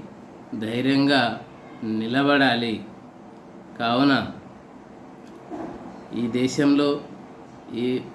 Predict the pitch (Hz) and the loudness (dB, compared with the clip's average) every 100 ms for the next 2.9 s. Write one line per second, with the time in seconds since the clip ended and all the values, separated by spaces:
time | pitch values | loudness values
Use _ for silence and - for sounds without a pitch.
0 | - 107 117 131 143 147 147 143 147 160 | -10 -2 2 6 6 6 4 4 2 0
1 | - - - - - 110 110 120 131 147 | -6 -18 -20 -16 -8 -8 -4 2 4 4
2 | 143 127 123 135 147 143 143 147 156 | 4 2 2 2 2 2 2 2 0